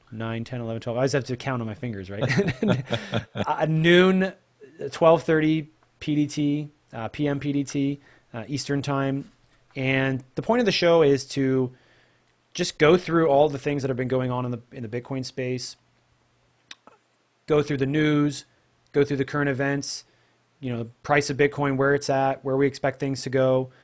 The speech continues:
Um, also talk about the latest in mining, um, mining stocks and mining hardware, where the future of mining is going. 'Cause, uh, you know, obviously with Compass,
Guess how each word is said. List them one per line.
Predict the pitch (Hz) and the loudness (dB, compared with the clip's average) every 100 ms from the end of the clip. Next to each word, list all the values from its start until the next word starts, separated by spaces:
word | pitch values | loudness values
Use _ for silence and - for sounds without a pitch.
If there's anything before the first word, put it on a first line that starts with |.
| _ _ - | _ _ -18
Um, | 107 107 107 | -14 -14 -6
also | - 139 156 | 0 0 0
talk | 139 139 135 | 0 0 0
about | 139 131 131 131 - - _ _ _ _ | 0 2 2 -2 -6 -18 _ _ _ _
the | 135 | 0
latest | 139 139 139 143 | 4 6 4 2
in | 135 | -2
mining, | 127 127 139 135 135 139 165 | 0 2 2 0 -2 -6 -12
um, | 110 110 110 113 | -10 -10 -10 -8
mining | 127 127 123 | -6 -6 -6
stocks | - 131 127 127 - - _ _ _ _ | -2 0 0 -4 -10 -14 _ _ _ _
and | 120 117 113 113 110 - _ _ _ _ | -12 -8 -8 -8 -10 -14 _ _ _ _
mining | - 135 131 | -4 -2 -2
hardware, | 113 127 123 131 127 127 131 127 _ _ _ | -2 -2 0 2 2 0 -4 -10 _ _ _
where | 127 | -8
the | |
future | 107 139 131 131 | -6 -6 -4 -4
of | |
mining | 123 123 123 | -2 -2 -4
is | 120 | -4
going. | 131 127 123 | -4 -4 -6
'Cause, | 127 | -10
uh, | - - | -14 -16
you | 143 | -10
know, | 117 | -6
obviously | 117 120 - | -6 -6 -8
with | 110 | -10
Compass, | - 127 127 - | -8 -4 -4 -6